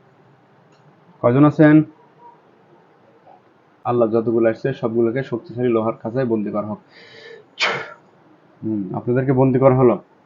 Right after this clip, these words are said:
আমার অনুমতি ছাড়া কেউ যাবেন না। বলেন, কয়জন আছেন? কয়জন আসছেন? বলেন। হিন্দু না মুসলমান?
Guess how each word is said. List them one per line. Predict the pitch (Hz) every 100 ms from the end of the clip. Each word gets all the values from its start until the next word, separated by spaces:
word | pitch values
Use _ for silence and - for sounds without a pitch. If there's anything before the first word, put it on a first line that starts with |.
| _ _ _ _ -
আমার | 117 123
অনুমতি | 127 127 123
ছাড়া | 135
কেউ | 123 127
যাবেন | 123 123
না। | 117 101 - _ _ _ _ _ _ _ _ _ _ 117
বলেন, | 127
কয়জন | 110 131 139
আছেন? | 143 151 147 156 - _ _ _ _ _ _ _ _ _ _ _ _ _ _ _ _ _ - _ _ _
কয়জন | - 135 156
আসছেন? | 151 - 120
বলেন। | 147 143 110 - - _ _ _ _ _ _ _ _ 381 - _ _ _ _ _ _ _ _ _ 127
হিন্দু | 127 143
না |
মুসলমান? | 143 135 143 143 147